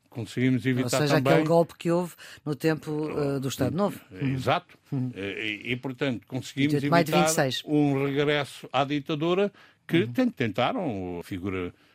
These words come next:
Speaker 1: principal, eh, pública que deu a cara foi Jaime Neves,
Speaker 2: Uhum.
Speaker 1: eh, tentou isso, e por isso mesmo eu, aliás, acho piada quando a extrema-direita começa a dizer que quer comemorar o vinte e cinco de novembro, eu
Speaker 2: Novembro.
Speaker 1: digo, comemorar o quê?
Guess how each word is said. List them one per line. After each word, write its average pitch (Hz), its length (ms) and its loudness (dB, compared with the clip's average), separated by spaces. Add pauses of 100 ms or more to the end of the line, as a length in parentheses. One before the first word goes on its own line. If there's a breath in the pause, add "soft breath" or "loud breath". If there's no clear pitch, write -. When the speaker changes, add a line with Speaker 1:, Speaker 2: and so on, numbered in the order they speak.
(120 soft breath)
Speaker 1:
principal, 101 760 -2 (360 soft breath)
eh, 90 320 -20
pública 120 680 2
que - 80 -16
deu 117 240 2
a 113 80 0
cara 123 240 0
foi 110 220 -2
Jaime 113 260 -2
Neves, 156 380 -2 (220 soft breath)
Speaker 2:
Uhum. 135 80 -14 (140)
Speaker 1:
eh, 101 400 -12
tentou 151 380 4
isso, 175 240 2 (320 loud breath)
e 127 80 2
por 160 140 -2
isso 151 160 -4
mesmo 143 260 2
eu, 123 380 2
aliás, 107 400 0
acho 113 240 -2
piada 104 360 -2
quando 98 440 -6 (340 loud breath)
a 98 60 -10
extrema-direita 104 1120 -2
começa 107 380 -6
a 104 40 -2
dizer 104 400 -6
que 95 140 -14
quer 107 180 -4
comemorar 104 400 -4
o 98 60 -4
vinte 101 180 -4
e - 40 -14
cinco 104 140 -6
de 110 60 -10
novembro, 110 160 -2
eu 131 200 0
Speaker 2:
Novembro. 127 120 -2
Speaker 1:
digo, 113 120 -6
comemorar 127 340 0
o 120 80 -4
quê? 98 280 -6